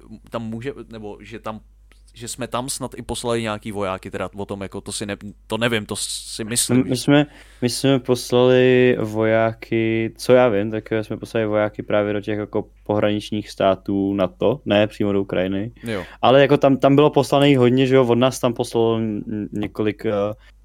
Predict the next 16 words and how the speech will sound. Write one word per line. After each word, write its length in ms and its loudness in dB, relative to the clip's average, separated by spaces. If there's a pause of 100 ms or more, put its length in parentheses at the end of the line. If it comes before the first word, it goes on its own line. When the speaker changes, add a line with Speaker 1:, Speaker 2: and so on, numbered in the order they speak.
(400)
Speaker 2:
jakože 300 -4
spousta 760 2
zbraní 560 0
a 40 -4
tak 200 -8
těchto 160 -8
Speaker 1:
No, 80 2
Speaker 2:
těch 120 -4
Speaker 1:
jasně, 180 2
Speaker 2:
materiálů, 600 2
jako. 140 -6
Speaker 1:
já 100 -2
vím. 320 -6 (300)
Ta 140 -2
poslední, 560 -6
ta 160 -16